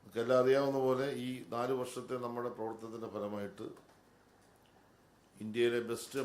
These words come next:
മറൈൻ സ്റ്റേറ്റായി കേരളത്തെ തെരഞ്ഞെടുത്തത് നിങ്ങളെല്ലാം അറിഞ്ഞിട്ടുണ്ടാവും. അത് കേരളത്തെ സംബന്ധിച്ച്, ഗവൺമെന്റിനെ സംബന്ധിച്ച് വലിയൊരു അംഗീകാരം, വലിയൊരു നേട്ടമാണ്. ബെസ്റ്റ് മറൈൻ സ്റ്റേ-, സ്റ്റേറ്റിനോടൊപ്പം തന്നെ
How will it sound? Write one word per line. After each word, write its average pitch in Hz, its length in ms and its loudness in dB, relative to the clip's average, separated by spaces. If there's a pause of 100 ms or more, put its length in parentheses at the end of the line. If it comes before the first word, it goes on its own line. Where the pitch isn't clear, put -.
മറൈൻ 123 260 -2 (100)
സ്റ്റേറ്റായി 113 500 -4 (1300)
കേരളത്തെ 110 420 -2 (100)
തെരഞ്ഞെടുത്തത് 107 600 -6
നിങ്ങളെല്ലാം 98 400 -10
അറിഞ്ഞിട്ടുണ്ടാവും. 85 600 -18 (1900)
അത് 110 100 -4 (120)
കേരളത്തെ 127 460 2
സംബന്ധിച്ച്, 120 520 -4 (200)
ഗവൺമെന്റിനെ 120 480 -4
സംബന്ധിച്ച് 107 380 -8
വലിയൊരു 104 340 -6 (380)
അംഗീകാരം, 104 520 -6 (100)
വലിയൊരു 95 340 -10
നേട്ടമാണ്. 87 400 -14 (2000)
ബെസ്റ്റ് 120 280 -2
മറൈൻ 151 320 4
സ്റ്റേ-, 143 200 0 (160)
സ്റ്റേറ്റിനോടൊപ്പം 135 680 -2
തന്നെ 127 180 -2